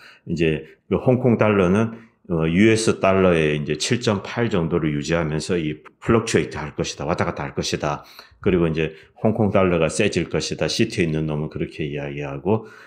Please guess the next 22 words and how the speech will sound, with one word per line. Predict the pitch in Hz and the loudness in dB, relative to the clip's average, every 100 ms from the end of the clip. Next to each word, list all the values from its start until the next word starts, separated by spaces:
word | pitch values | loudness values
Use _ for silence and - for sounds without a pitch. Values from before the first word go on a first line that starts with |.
| _ - | _ 0
그다음에 | 90 82 76 | 2 2 -2
이제 | 73 82 78 - _ | -2 -2 -4 -8 _
또 | 98 | -4
세 | - 95 | 0 2
번째는 | 101 98 107 92 95 92 - _ | 2 2 2 2 2 -2 -12 _
"홍콩 | 127 117 113 | -2 2 2
달러가 | 101 95 78 76 | 2 2 0 -2
강할 | - 78 87 | -2 0 0
것이다." | 87 - 80 - - | 0 0 -2 -4 -4
뭐 | |
이렇게 | 90 90 85 73 - - | -2 0 -2 -2 -10 -8
자신감을 | - 120 98 90 | 0 2 4 0
드러내고 | 73 82 76 76 69 | -2 -4 -2 -2 -4
있습니다. | 67 - 73 69 69 - - | -8 -12 -14 -14 -16 -12 0
그런데 | 113 120 85 87 85 - _ - | 4 6 4 4 0 -10 _ -2
이 | 87 | 0
뭐 | 85 85 80 | 0 -2 0
또 | 90 85 82 | 0 0 0
칼 | - 156 | 0 2
베스 | 107 - 107 | 4 2 2
이 | 92 | 0
친구는 | - 117 98 85 92 | 0 0 2 2 2